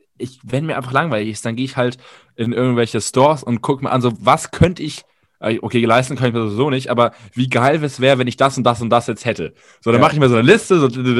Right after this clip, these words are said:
Speaker 1: und, äh, allein das ist irgendwie schon so erfüllt. Ich weiß nicht. <laughs> Ich weiß
Speaker 2: Ja.
Speaker 1: nicht, da auch ein
Speaker 2: Ja,
Speaker 1: bisschen
Speaker 2: stimmt schon.
Speaker 1: gestört, aber, ähm,
Speaker 2: Ich glaub, da sind wir alle ein bisschen
Speaker 1: äh,
Speaker 2: gestört, aber ich
Speaker 1: ja,
Speaker 2: glaub,
Speaker 1: wir
Speaker 2: das
Speaker 1: sind
Speaker 2: ist,
Speaker 1: alle
Speaker 2: liegt auch so ein
Speaker 1: gestört.
Speaker 2: bisschen am,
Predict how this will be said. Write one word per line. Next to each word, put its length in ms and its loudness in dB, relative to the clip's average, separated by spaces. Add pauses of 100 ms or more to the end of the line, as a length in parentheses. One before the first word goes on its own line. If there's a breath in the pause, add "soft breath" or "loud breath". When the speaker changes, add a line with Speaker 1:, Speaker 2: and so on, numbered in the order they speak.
(920 soft breath)
Speaker 1:
und, 360 2
äh, 320 6 (260)
allein 300 4
das 160 -4
ist 140 -8
irgendwie 320 -2
schon 160 0
so 80 0
erfüllt. 480 2
Ich 120 -4
weiß 180 4
nicht. 320 -4
<laughs> 180 -4 (120)
Ich 160 -2
weiß 120 4
Speaker 2:
Ja. 60 0
Speaker 1:
nicht, 180 2
da 80 6
auch 60 6
ein 60 2
Speaker 2:
Ja, 60 4
Speaker 1:
bisschen 220 -4
Speaker 2:
stimmt 300 -16
schon. 60 -16
Speaker 1:
gestört, 380 0
aber, 380 0
ähm, 340 -6 (240)
Speaker 2:
Ich 100 -20
glaub, 140 -10
da 60 -8
sind 100 -8
wir 100 -2
alle 140 -2
ein 60 -8
bisschen 220 -10
Speaker 1:
äh, 40 -12
Speaker 2:
gestört, 340 -6
aber 340 -14 (220)
ich 80 -12
Speaker 1:
ja, 40 -4
Speaker 2:
glaub, 120 2
Speaker 1:
wir 40 -2
Speaker 2:
das 80 -4
Speaker 1:
sind 80 -6
Speaker 2:
ist, 60 -8
Speaker 1:
alle 80 -6
Speaker 2:
liegt 80 -2
auch 80 0
so 100 -8
ein 20 -10
Speaker 1:
gestört. 20 -4
Speaker 2:
bisschen 220 -4
am, 200 -6